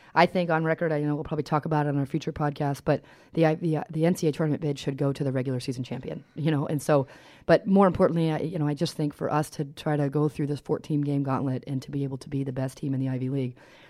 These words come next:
means a whole heck of a lot for this year and forever.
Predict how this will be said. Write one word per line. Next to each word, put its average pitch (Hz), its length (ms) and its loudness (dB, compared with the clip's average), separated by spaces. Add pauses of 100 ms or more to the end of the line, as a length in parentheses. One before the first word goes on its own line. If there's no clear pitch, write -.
(140)
means 143 200 2
a 156 40 -2
whole 139 140 0
heck 135 160 0
of 135 60 -6
a 127 60 -2
lot 123 320 -4
for 127 340 -2 (160)
this 156 320 -2
year 156 160 2
and 131 100 -2
forever. 123 360 -4